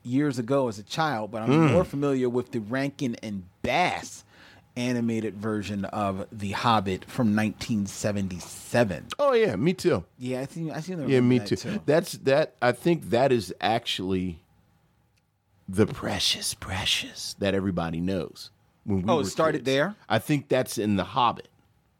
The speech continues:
Speaker 2: Like, he's in Lord of the Rings, the Ralph Bakshi Lord of the Rings, but the Ralph Bakshi Lord of the Rings is really just psychedelic,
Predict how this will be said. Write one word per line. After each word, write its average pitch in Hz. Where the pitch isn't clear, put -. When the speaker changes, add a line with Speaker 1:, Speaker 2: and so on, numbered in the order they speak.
Speaker 2:
Like, 120
he's 139
in 180
Lord 135
of 98
the 104
Rings, 98
the 95
Ralph 104
Bakshi 104
Lord 95
of 92
the 92
Rings, 98
but 87
the 98
Ralph 117
Bakshi 110
Lord 98
of 90
the 90
Rings 98
is 85
really 92
just 110
psychedelic, 104